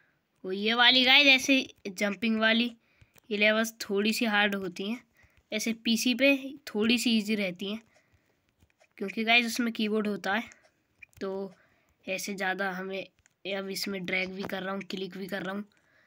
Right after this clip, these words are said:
तो ऐसा होता है। पहले तो स्क्रीन टच भी नहीं मानती थी। तो अभी गाइस, हमें यहाँ पे थोड़ा सा ये वापस से वही सस्ती सी लेवल है। गाइस, सस्ती आई obviously, क्योंकि ये ईजी है।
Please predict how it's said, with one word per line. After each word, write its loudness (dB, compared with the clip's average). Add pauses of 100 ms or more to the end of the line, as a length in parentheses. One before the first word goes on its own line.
(200)
तो -2
ऐसा 2
होता -2
है। -8 (1160)
पहले 2
तो -2
स्क्रीन -2
टच -4
भी -4
नहीं -6
मानती -10
थी। -10 (540)
तो 8 (100)
अभी 6
गाइस, 6
हमें 6
यहाँ 0
पे 2 (1000)
थोड़ा 4
सा 4
ये 2
वापस -4
से -8
वही -4
सस्ती -8
सी -10
लेवल -4
है। -10 (500)
गाइस, 2
सस्ती 0
आई 6
obviously, 0
क्योंकि -2
ये 4
ईजी 0
है। 0